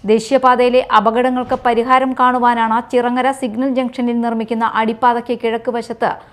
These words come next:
അഞ്ചര മീറ്റർ ഉയരവും പടിഞ്ഞാറേ ഭാഗത്ത് അഞ്ച് മീറ്റർ ഉയരവും ബെൽമൗത്തും നിർമ്മിക്കാതെ നിർമ്മാണ ജോലികൾ നടത്തുവാൻ അനുവദിക്കില്ലെന്ന് പ്രതിഷേധ സമരം ഉദ്ഘാടനം ചെയ്ത ബി ജെ പി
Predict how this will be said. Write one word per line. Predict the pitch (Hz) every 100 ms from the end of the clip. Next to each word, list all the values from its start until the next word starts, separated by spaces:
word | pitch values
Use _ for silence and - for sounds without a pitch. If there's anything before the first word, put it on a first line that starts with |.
| - - - -
അഞ്ചര | 247 247 320 302
മീറ്റർ | 277 294 -
ഉയരവും | 269 254 240 262 302
പടിഞ്ഞാറേ | 254 233 254 277 285 277
ഭാഗത്ത് | 269 262 262 262 214
അഞ്ച് | 220 277
മീറ്റർ | 269 269 254 233
ഉയരവും | 240 247 226 240 277 - - - -
ബെൽമൗത്തും | 240 269 294 320 320 302 277
നിർമ്മിക്കാതെ | 262 262 269 254 247 302 247
നിർമ്മാണ | 240 262 294 285
ജോലികൾ | 277 262 254 254
നടത്തുവാൻ | 247 - 247 240 240 226
അനുവദിക്കില്ലെന്ന് | 233 254 254 262 240 226 202 - - - - - -
പ്രതിഷേധ | 226 220 220 254 254 262
സമരം | 247 262 247
ഉദ്ഘാടനം | 247 - 254 262 254 233
ചെയ്ത | 240 226
ബി | 226 220
ജെ | 247
പി | 247